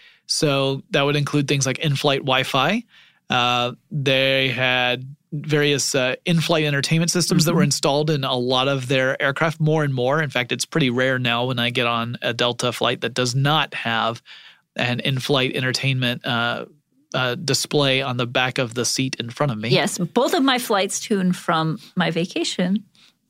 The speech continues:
Speaker 2: this past weekend did not.
Speaker 1: Mm, so
Speaker 2: But
Speaker 1: sometimes it does happen.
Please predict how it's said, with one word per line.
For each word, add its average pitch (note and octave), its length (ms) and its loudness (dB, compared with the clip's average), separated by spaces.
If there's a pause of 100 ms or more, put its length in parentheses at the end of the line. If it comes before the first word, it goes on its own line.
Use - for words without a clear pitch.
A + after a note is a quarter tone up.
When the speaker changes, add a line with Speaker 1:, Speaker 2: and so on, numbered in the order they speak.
Speaker 2:
this E3 120 -2
past - 280 -2
weekend F#3+ 440 -2 (140)
did C#4+ 120 0
not. - 520 -2 (140)
Speaker 1:
Mm, C#3+ 440 2
so G#3 120 4
Speaker 2:
But G#3+ 80 6
Speaker 1:
sometimes A3+ 400 2
it G#3 120 0
does F#3+ 220 2
happen. D#3+ 420 -2